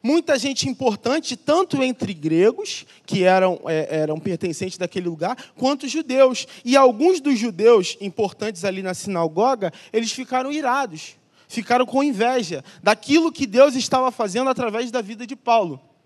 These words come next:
E aí o que que esses judeus fizeram? Eles fizeram algo muito semelhante ao que fizeram, a, ao, ao que foi feito para crucificar Jesus. Jesus, é, é, é, imputaram a Jesus o crime de sedição.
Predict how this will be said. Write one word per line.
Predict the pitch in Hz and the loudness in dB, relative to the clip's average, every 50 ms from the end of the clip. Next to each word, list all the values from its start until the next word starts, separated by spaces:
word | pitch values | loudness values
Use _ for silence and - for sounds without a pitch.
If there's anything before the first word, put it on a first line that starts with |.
| _ _ _ _ _ _ - _ | _ _ _ _ _ _ -12 _
E | - 214 | 4 6
aí | 233 240 | 6 6
o | 247 | 4
que | - 285 | 2 -4
que | 285 302 | -4 -4
esses | 285 - 285 254 | -8 -6 -6 -4
judeus | - 277 233 240 247 254 - | -4 -4 -2 0 -2 -2 -2
fizeram? | - 262 240 202 240 226 180 143 - - - - | -6 -6 0 2 2 2 2 0 -6 -16 -12 -6
Eles | - 214 226 - | -4 -4 -2 -4
fizeram | - 226 202 262 262 269 | -2 2 2 4 4 6
algo | 269 269 247 262 254 | 4 4 2 2 0
muito | 240 277 330 370 - 320 | 2 4 4 4 2 0
semelhante | - - 320 285 277 262 226 240 269 277 - | -4 -2 -2 0 0 -2 -2 -2 -2 -2 2
ao | 285 269 - | 0 0 0
que | - 269 | -2 -12
fizeram, | - - 240 185 196 208 220 254 254 233 - - - - - - | -12 -12 -8 -2 2 2 2 2 0 -6 -12 -20 -20 -20 -10 -2
a, | - 185 196 202 185 165 196 | 2 4 4 4 2 0 -2
ao, | 202 190 - | -2 0 0
ao | 208 220 | 0 0
que | 214 - 240 | 0 -2 -4
foi | - - 226 208 | 0 0 0 0
feito | 170 - 214 226 240 254 - - 262 247 _ - _ _ - _ - | 0 0 2 2 2 0 -2 -6 -8 -8 _ -20 _ _ -20 _ 2
para | - 240 254 254 | 4 4 4 4
crucificar | - 277 247 - 269 220 220 240 - 233 233 233 | 0 -4 -6 -6 -8 -8 -10 -6 -2 -2 -2 -2
Jesus. | 233 247 233 175 180 208 196 170 147 - - - _ _ _ _ _ _ _ | -2 -4 -4 -4 -4 -6 -6 -6 -8 -12 -16 -18 _ _ _ _ _ _ _
Jesus, | - 165 165 208 196 175 143 165 220 240 277 311 - - - - - - _ _ - | -6 2 6 6 6 6 6 6 8 10 10 8 8 4 -6 -8 -12 -20 _ _ -2
é, | - 175 170 165 160 156 147 - 165 160 156 156 151 143 143 - - | 2 4 4 4 4 2 0 0 0 0 0 0 -2 -2 -4 -6 -8
é, | - 147 | -8 -6
é, | 143 - - | -6 -6 -4
imputaram | 196 208 202 - - 226 214 - 254 247 277 285 277 | -4 -4 -2 0 0 0 2 2 2 2 4 4 2
a | 269 254 | 2 2
Jesus | 208 233 226 190 170 262 254 220 | 2 2 0 0 0 -2 -4 -6
o | 254 | -6
crime | - 254 254 254 247 | -6 -6 -6 -6 -6
de | 208 220 | -8 -10
sedição. | 220 - 254 254 214 208 233 214 - - 208 202 196 | -10 -8 -8 -8 -8 -10 -14 -12 -8 -8 -8 -8 -8